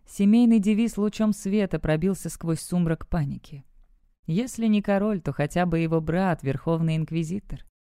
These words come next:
Если Ирен изловчится, сумеет отправить его к працам до того, как ее схватят. Пальцы нащупали нож сквозь платье.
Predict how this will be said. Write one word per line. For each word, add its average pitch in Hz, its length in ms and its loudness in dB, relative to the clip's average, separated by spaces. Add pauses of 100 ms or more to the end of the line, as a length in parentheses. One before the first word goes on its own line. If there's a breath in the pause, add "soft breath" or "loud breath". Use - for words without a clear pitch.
(180)
Если 214 460 -2
Ирен 208 360 2
изловчится, 175 1120 -4
сумеет 185 540 0
отправить 180 480 -2
его 156 160 -2
к - 100 -8
працам 170 640 0
до 170 100 -2
того, 170 380 -2
как 147 220 -6
ее 151 160 -2
схватят. - 640 -6 (800 soft breath)
Пальцы 160 400 0
нащупали 156 520 -2
нож 156 340 0
сквозь - 360 -6
платье. - 540 -6